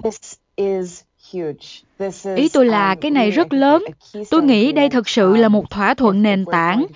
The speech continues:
Speaker 1: try and
Speaker 2: nếu chúng
Speaker 1: protect
Speaker 2: ta cố gắng
Speaker 1: thirty percent
Speaker 2: bảo vệ ba mươi phần trăm
Speaker 1: So,
Speaker 2: đại dương.
Speaker 1: uh, this agreement
Speaker 2: Vì vậy,
Speaker 1: covers the
Speaker 2: thỏa thuận này
Speaker 1: highest
Speaker 2: bao gồm các vùng biển
Speaker 1: areas.
Speaker 2: cả, các khu vực nằm ngoài quyền tài phán quốc gia, và biển cả chiếm hai phần ba đại dương của chúng ta,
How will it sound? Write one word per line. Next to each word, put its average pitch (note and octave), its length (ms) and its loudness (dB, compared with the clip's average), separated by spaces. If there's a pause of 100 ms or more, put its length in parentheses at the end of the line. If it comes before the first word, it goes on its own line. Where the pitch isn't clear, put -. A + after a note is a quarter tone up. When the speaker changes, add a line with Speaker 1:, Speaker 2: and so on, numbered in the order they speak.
Speaker 1:
try E3 60 -14
and D#3 100 -6
Speaker 2:
nếu C#4 160 6
chúng D#4+ 140 -2
Speaker 1:
protect E4+ 120 -2
Speaker 2:
ta C4 280 2
cố D4+ 140 2
gắng D4 160 2
Speaker 1:
thirty F#4+ 100 -4
percent - 20 -4
Speaker 2:
bảo G3 220 2
vệ F3+ 280 0
ba A3+ 180 0
mươi B3 240 2
phần F3 160 -4
trăm A#3+ 160 0
Speaker 1:
So, A3+ 60 2
Speaker 2:
đại F3+ 180 2
dương. B3 320 4
Speaker 1:
uh, A#3+ 60 -6 (300)
this A3 160 -16
agreement A3+ 260 -14
Speaker 2:
Vì A3+ 140 6
vậy, F#3 320 0
Speaker 1:
covers G3+ 220 -20
the - 100 -20
Speaker 2:
thỏa G#3+ 260 -2
thuận G#3+ 280 2
này A3+ 180 4
Speaker 1:
highest G#3 160 0
Speaker 2:
bao A#3 260 2
gồm G3+ 300 2
các D4 180 -2
vùng G#3 220 0
biển F3+ 280 -2
Speaker 1:
areas. - 0 -
Speaker 2:
cả, F3+ 360 -2 (380)
các F4+ 160 0
khu D#4+ 180 4
vực A#3 280 2
nằm G3 300 -2
ngoài G3 300 2
quyền F#3 360 -2
tài F#3+ 200 0
phán B3 300 0
quốc F4+ 180 2
gia, A3+ 420 0 (680)
và G3+ 260 0
biển G3 260 -2
cả F#3+ 440 -2
chiếm D#4 260 -2
hai C#4+ 180 0
phần G3+ 220 -4
ba A#3 200 2
đại F#3 220 0
dương B3 220 2
của G#3 100 -2
chúng D4 260 -2
ta, A#3 340 2